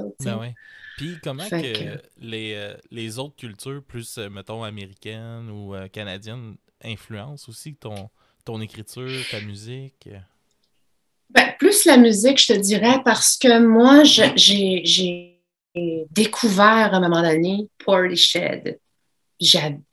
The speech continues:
Speaker 1: j'ai adoré ça, tu sais. Puis je faisais beaucoup de re-, de recherches, j'allais chez Renaud Bré, puis là, je disais, « Donne-moi des auteurs, compositeurs, interprètes traditionnels, contemporains. »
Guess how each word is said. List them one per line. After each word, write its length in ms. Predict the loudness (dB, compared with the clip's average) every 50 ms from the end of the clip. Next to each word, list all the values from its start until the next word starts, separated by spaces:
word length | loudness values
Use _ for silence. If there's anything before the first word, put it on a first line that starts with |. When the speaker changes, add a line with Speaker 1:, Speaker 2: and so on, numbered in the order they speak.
| -10 -4
Speaker 1:
j'ai 240 | -2 0 2 4 4
adoré 440 | 4 4 4 2 2 2 0 -2
ça, 240 | -2 -4 -4 -6 -8 -10
tu 160 | -10 -12 -12
sais. 60 | -10
Puis 300 | -8 -4 -4 -4 -4 -6 -12 -12 -10 -8 -8 -8 -8 -4 2
je 120 | 2 2 4
faisais 260 | 4 8 10 10 10
beaucoup 260 | 10 6 6 6 8
de 80 | 8 8
re-, 340 | 8 8 6 6 6 2 -4 _
de 120 | 4 4
recherches, 640 | 4 6 6 6 6 8 8 6 6 4 4 4 4
j'allais 260 | 4 4 4 4 6
chez 200 | 6 6 6 4
Renaud 360 | 4 4 4 4 4 4 2 2
Bré, 420 | 0 0 2 2 2 2 0 0
puis 100 | 0 0
là, 100 | 2 2
je 80 | 2 0
disais, « 360 | -2 -2 0 2 2 2 2 4
Donne-moi 720 | 6 6 6 6 6 4 4 4 4 4 6 6 6 4 4
des 260 | 2 -2 -6 -2 0
auteurs, 420 | 0 0 2 4 4 4 4 0
compositeurs, 720 | -2 -2 -4 -2 -2 -6 -6 -6 -8 -4 _ 2 2 4 2
interprètes 800 | 2 0 -2 -2 -2 -4 -4 -6 _ -4 0 2 2 2 0 -4 -12 _ _ _ _ _ _ _ _ _ _ _ _ _ -20 -20 -18 -18 -18 -20 -20 -20 -20 -20 _ _ _ _ _ _ _ _ _ -14 -14 -14 -14 -18 _ _ -20 -18 _
traditionnels, 1000 | 2 6 6 6 6 4 2 4 4 6 6 8 8 8 8 6 4 2 0 -4 _
contemporains. » 840 | 0 2 2 4 4 4 2 4 4 2 2 2 2 -2 -4 -6